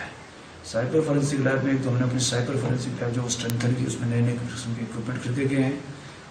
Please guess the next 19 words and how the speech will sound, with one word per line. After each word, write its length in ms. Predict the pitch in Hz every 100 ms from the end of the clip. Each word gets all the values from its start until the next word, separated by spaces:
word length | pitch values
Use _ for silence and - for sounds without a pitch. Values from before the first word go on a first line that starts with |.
| -
और 260 | 127 131 -
training 240 | 135 151
center 340 | 151 143 143 143
जो 160 | 131
है, 60 | 123
वो 120 | 127
इसलिए 320 | 131 - 147
रखे 240 | 143 - 127
गए, 80 | 131
दो 280 | 117 131
training 240 | 120 127 123
center 260 | 117 113
बनाए 340 | 117 120 123 127
गए 60 |
हैं, 100 | 139
एक 60 | 131
शिमला 340 | - 113 117
में 200 | 123 139
है 120 | 147